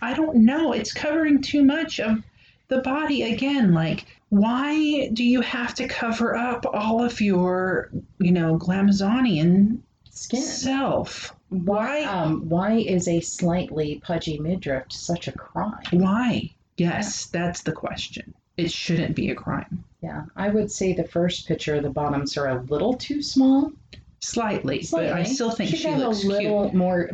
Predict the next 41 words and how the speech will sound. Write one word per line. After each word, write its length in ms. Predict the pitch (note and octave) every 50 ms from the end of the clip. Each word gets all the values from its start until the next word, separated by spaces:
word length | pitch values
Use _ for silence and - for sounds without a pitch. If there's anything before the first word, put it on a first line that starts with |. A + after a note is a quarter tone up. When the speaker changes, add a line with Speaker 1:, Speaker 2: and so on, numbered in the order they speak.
| F3
Speaker 2:
but 100 | - G3+ G3+
I 200 | - G3 A3 B3+
would 200 | B3+ A3+ - G#3
say 440 | - - - F#3+ F3 E3+ E3+ E3+ - - - - - - _
just 260 | _ - G#3+ G#3 - -
as 120 | F#3 E3+
easily 460 | G3 G3 G3 E3+ E3+ E3 D#3+ D3 - -
a 120 | - F#3 F3+
slightly, 840 | F3 - - - G#3 G#3 A3 A3 - - G#3 G#3 G#3 G#3 G#3 G#3 - -
a, 280 | G3+ G3+ - - G#3
a 40 | F3
bit 200 | - A#3 A3+ A3
more 220 | A3 A3 A3 G#3 G#3
coverage 460 | - - G3+ G3+ G#3 G#3+ A3 G#3+ G3+
on 120 | F#3+ F3+
the 60 | F3 E3
bottom, 340 | D#3 D#3+ E3 E3+ F3+ F#3 -
and 160 | - E3 D3+
she 140 | - - -
looks 320 | D3 D3+ - - - - - - C3+ -
just 400 | _ - - - - - - -
fine. 380 | - - - - - - - - _ _ _ _
Speaker 1:
Just 240 | - F#3 E3 - -
fine. 280 | - - - - - - - _ _ _ _ _ _ _
We 120 | - F#3 F#3+
don't 180 | F#3+ F3+ F3+ F3+
need 100 | E3+ D3
to 60 | C#3+ C#3
cover 320 | - - D#3 C#3 D3 C3+
it 100 | - -
with 120 | C#3 C#3 C#3
some 220 | - - C#3+ C#3
hideous 580 | D3 D#3 D3+ D3 C3+ B2+ A#2+ A#2+ - - - - - - _ _
one 300 | - D3+ D3 C3+ C#3+ C#3+
piece 320 | C#3+ - - A#2+ A#2 - -
with 80 | D#3+ D#3
flowers 540 | - - F3 F3+ G3 G#3+ A3 G#3 G3 - -
all 200 | A#2+ A#2 - -
over 360 | - - C#3 C3+ A#2 A#2+ -
it. 160 | - D3 D3
Speaker 2:
Mm-hmm. 260 | D3 D3+ E3 F3 -